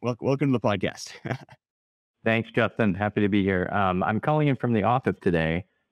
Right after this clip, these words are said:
Speaker 2: which for us is in the seacoast region of New Hampshire in a little city called Dover.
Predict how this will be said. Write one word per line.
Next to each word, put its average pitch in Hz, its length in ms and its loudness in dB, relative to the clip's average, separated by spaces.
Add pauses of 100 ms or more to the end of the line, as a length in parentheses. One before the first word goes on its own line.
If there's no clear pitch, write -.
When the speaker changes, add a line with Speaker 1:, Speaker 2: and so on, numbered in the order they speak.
(100)
Speaker 2:
which 95 240 0
for - 240 -2
us 98 180 0 (200)
is 95 260 2 (200)
in 98 400 2
the 90 280 2 (140)
seacoast 120 480 0
region 110 300 2
of 92 100 0
New 101 120 2
Hampshire 101 380 -2
in 80 140 -2
a 87 80 0
little 92 240 0
city 98 200 2
called 87 300 -2
Dover. 78 380 -4